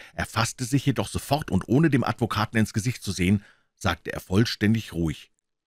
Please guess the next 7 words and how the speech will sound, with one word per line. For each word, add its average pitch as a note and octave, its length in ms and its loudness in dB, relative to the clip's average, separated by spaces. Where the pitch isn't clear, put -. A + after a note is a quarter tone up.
„Das C#3 160 0
ist - 220 -2
mein C3+ 200 6
Name. C3 460 4
Was - 240 0
wünschen F#3 380 4
Sie?“ B2+ 300 -2